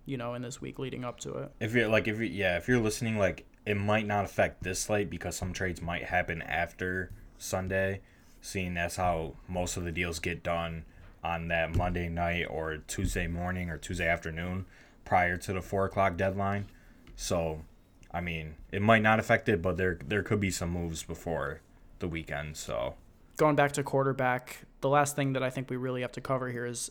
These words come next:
Speaker 1: I mean, Patrick Mahomes, lights out. He's priced up all the way to seven K, but, I mean, if you look at what he's doing, if you could fit him in, he would be the obvious play just because, I mean,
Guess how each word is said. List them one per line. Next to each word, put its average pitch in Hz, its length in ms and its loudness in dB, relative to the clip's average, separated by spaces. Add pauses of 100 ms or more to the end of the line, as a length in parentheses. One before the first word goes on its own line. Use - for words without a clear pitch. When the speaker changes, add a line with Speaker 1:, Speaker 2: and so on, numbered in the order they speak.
Speaker 1:
I 135 60 -4
mean, 127 320 -2 (140)
Patrick 143 360 2
Mahomes, 127 480 -2
lights 135 360 0
out. 127 340 2
He's 139 180 -6
priced 139 360 2
up 127 120 0
all 127 120 0
the 123 80 -2
way 123 140 -4
to 123 80 -6
seven 123 380 -2
K, 123 300 -4
but, 123 400 -4 (320)
I 139 60 -4
mean, 143 160 4
if 139 140 0
you 143 120 4
look 147 140 2
at 147 60 2
what 139 120 2
he's 127 180 -4
doing, 131 520 -2 (460)
if 175 180 2
you 151 140 0
could 143 340 0
fit 170 220 4
him 175 200 4
in, 180 160 6
he 147 160 0
would 135 180 0
be 131 340 -4
the 135 160 -2
obvious 131 460 -4
play 139 480 0
just 135 260 -6
because, 131 380 -4
I 131 80 -4
mean, 127 360 -4